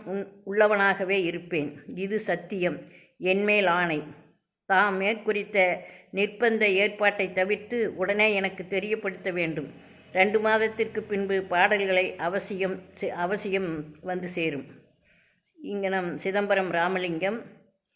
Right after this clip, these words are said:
மார்கழி மாதம் பதினெட்டாம் தேதி. இது சென்னை பட்டணம் பெத்துநாயக்கன்பேட்டை ஏழு கிணற்றுக்கு அடுத்த வீராசாமி பிள்ளை தெருவில் கலெக்டர் கச்சேரி சுப்பராய பிள்ளை அவர்கள் வீட்டிற்கு எதிர் வீட்டில் ரத்தின முதலியார் அவர்களுக்கு என்று நிறைவு செய்து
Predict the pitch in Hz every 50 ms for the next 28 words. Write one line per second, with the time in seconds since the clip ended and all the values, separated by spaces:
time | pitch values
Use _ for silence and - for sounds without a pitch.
0 | _ _ _ _ 170 175 180 196 208 196 208 202 196 190 190 185 180 180 170 170
1 | 170 170 160 180 196 190 185 190 - 185 170 170 170 170 165 160 156 196 214 208
2 | - - - - 180 190 190 190 180 190 185 175 180 185 170 185 214 220 208 214
3 | 220 185 170 - 196 180 185 175 170 151 160 175 170 175 - 208 214 202 196 196
4 | 190 196 208 190 190 185 190 180 170 180 175 175 170 151 147 165 185 202 208 208
5 | 202 196 185 190 185 185 - 180 175 175 185 170 180 185 180 180 185 170 165 160
6 | 165 180 202 208 208 214 208 214 202 185 185 190 185 180 175 180 - 180 180 185
7 | 185 185 180 180 - 180 175 180 185 185 202 226 214 - - - - - - -
8 | - _ _ _ - 165 180 202 202 196 - - 220 202 - - - - - -
9 | _ _ _ _ _ _ _ _ _ _ _ _ _ _ _ _ _ 185 175 180
10 | 175 - - 226 226 226 220 214 208 202 196 185 160 - 208 185 - 220 214 208
11 | 208 208 202 202 208 - 202 190 190 190 190 185 180 180 180 165 170 170 180 185
12 | 180 165 170 - - 147 170 202 220 214 214 226 208 196 - - 220 208 185 175
13 | 180 208 208 202 208 202 190 190 185 196 196 202 - 165 170 165 170 208 202 202
14 | 190 185 180 180 175 175 170 165 165 165 160 170 165 170 165 147 - - 208 202
15 | 170 180 175 190 185 165 165 165 165 180 175 180 180 170 160 160